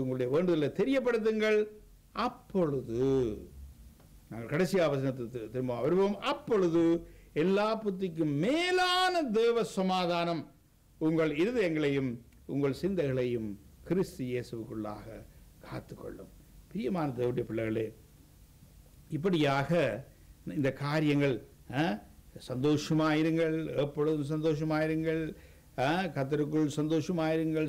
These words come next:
சாந்த குணமுள்ளவர்களாயிருங்கள், கர்த்தரை சமீபமாய் வைத்திருங்கள், ஒன்றை குறித்தும் கவலைப்படாதீர்கள். இப்படியாக நீங்கள் ஆண்டவரோடு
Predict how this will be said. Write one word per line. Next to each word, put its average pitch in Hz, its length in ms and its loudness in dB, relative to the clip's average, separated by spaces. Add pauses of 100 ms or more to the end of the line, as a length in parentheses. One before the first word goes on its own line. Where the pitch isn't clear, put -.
(120)
சாந்த 151 440 -2
குணமுள்ளவர்களாயிருங்கள், 156 1200 4 (340)
கர்த்தரை 160 420 2 (100)
சமீபமாய் 156 520 2
வைத்திருங்கள், 165 520 0 (100)
ஒன்றை 156 220 0
குறித்தும் 151 420 -6
கவலைப்படாதீர்கள். 165 1000 2 (420)
இப்படியாக 185 580 2
நீங்கள் 185 380 2 (460)
ஆண்டவரோடு 165 540 2